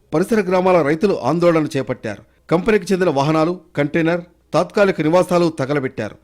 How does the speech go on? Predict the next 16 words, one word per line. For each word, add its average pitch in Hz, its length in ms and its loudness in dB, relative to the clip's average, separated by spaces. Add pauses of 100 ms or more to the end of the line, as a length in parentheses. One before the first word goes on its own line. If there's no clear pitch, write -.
(260)
ఈ 151 160 -4
ఉద్రిక్త 220 380 -2
పరిస్థితులకు 202 540 -4
కారణమైన 180 420 2
పన్నెండు 185 340 -2
మంది 180 180 0
రైతుల్ని 151 400 -4 (240)
మరుసటి 180 380 -4
రోజు 185 180 0
అరెస్ట్ 170 420 -4
చేసి 156 200 -6 (240)
మహబూబ్ 180 360 -2
నగర్ 185 200 0
జిల్లా 160 260 4
జైలుకు 160 300 -2
తరలించారు. 135 580 -6